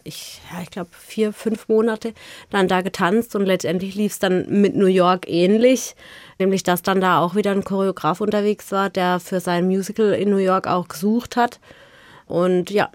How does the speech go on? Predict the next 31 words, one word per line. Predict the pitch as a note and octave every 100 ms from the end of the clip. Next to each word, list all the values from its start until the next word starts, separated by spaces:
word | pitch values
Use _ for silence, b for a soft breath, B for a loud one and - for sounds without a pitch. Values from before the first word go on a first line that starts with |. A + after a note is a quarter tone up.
| -
der | F#3 F3 E3+
mich | F3+
dann | G3 F3+
auch | E3+
angefragt | F3 G#3+ A#3 - A#3+ -
hatte | B3 B3 B3
und | A3 G3+
dann | F#3 F3+
ging's | G3+ G3 F#3+ - -
relativ | - - F3 E3+ G#3 A#3+ B3+ -
schnell. | - - G#3 F#3+ G3+ A3
Es | A3 F#3
war | F#3+
dann, | F#3+
glaub | F#3+ F#3
ich, | -
so | F#3+
ein | F#3
Act, | - F3 -
äh, | A3 E3+ D#3+
ich | D3
glaub, | - F3+
innerhalb | C#3+ F#3+ F#3 E3
von | G3 F#3
fünf, | F3+ - F#3+
sechs | - F3+ -
Wochen | F#3+ F#3+
wurde | G3 F#3+
das | F#3+
dann | - F3+
organisiert | F3 F3 F#3 D#3+ F#3+ G#3+